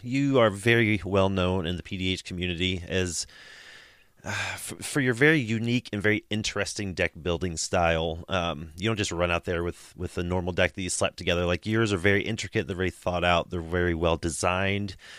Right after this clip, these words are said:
And I'm kinda happy that you agreed to come on this episode with us and talk us through some of your, uh, approaches, your, um, to this facet of the game, to deck building, to brewing from scratch, to picking a commander, to doing all these things. And I think you even brought your own,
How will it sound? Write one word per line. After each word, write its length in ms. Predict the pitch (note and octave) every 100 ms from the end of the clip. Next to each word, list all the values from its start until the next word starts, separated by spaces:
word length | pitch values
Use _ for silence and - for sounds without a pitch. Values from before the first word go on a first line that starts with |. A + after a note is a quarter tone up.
| -
And 340 | - F#2+ G2 F#2+
I'm 60 |
kinda 180 | G#2 G3+
happy 220 | F#3 D#3+
that 80 | C#3+
you 160 | B2 B2+
agreed 260 | A2+ C3 B2+
to 60 |
come 180 | - A2+
on 340 | G2 A#2 A2+ F#2+
this 200 | A2 -
episode 420 | G2 - G#2 G2
with 180 | F#2+ G2+
us 160 | F2+
and 180 | F#2 F2+
talk 380 | - A2 - -
us 180 | G2 -
through 560 | - A2 G#2+ G#2 G2+
some 220 | F#2 A#2+
of 100 | C#3
your, 340 | C3+ A2+ G#2 F#2+ - - -
uh, 160 | E2+ -
approaches, 1000 | F2+ - - C#3 - G#2 E2 D2+ - - -
your, 500 | F2 F2 F2 F2 -
um, 380 | F2 E2 D#2 D#2 _ _ _
to 120 | - G2+
this 160 | G2+
facet 360 | - F2+ - F2
of 60 | E2+
the 60 |
game, 160 | E2+ E2
to 100 | -
deck 300 | D#2+ F#2 -
building, 220 | F2+ E2
to 120 | -
brewing 500 | F2 E2+ G2+ G#2+ F#2+
from 200 | - F#2+
scratch, 480 | E2+ - F2+ D#2 -
to 80 | G2+
picking 320 | C3 A#2 G#2+
a 60 | E2+
commander, 420 | F#2+ F#2 F2 E2
to 100 | G2
doing 280 | F#2+ G#2+ F2
all 120 | F2+
these 220 | F#2 F2
things. 240 | G2 F2+
And 80 | F2+
I 60 | F2+
think 240 | E3+ G3+
you 80 | C#3+
even 180 | G#2+ G2+
brought 180 | G#2 E2+
your 140 | G2+
own, 220 | G2 F#2+